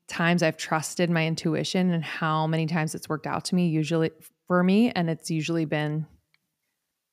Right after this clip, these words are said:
ninety-nine, if not a hundred percent. And then you take the thrill of a lifetime and you say, "Okay, I'm gonna do it. I'm gonna trust myself."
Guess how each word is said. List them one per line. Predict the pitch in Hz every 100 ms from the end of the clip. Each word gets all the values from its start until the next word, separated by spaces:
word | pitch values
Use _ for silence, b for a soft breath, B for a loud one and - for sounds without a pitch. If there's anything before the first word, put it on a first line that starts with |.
| _ _ _ _ _ _ _ _
ninety-nine, | 170 160 156 156 147 151 156
if | 147
not | 156 147
a | 156
hundred | 175 165
percent. | 175 160 151 147 196 214 - - _ _ _ _ _ _
And | 190 196 196
then | 196 190 185 185 _ _ _ _ _ _ _
you | 196 190
take | 175 196 185
the | 190
thrill | - 185
of | 175
a |
lifetime | 170 190 220 196 175 175
and | 175
you |
say, | 170 185
"Okay, | 190 254 277 - _ -
I'm | 190
gonna | 190
do | 196 220
it. | -
I'm | 175
gonna | 170
trust | 170 175 -
myself." | - - - -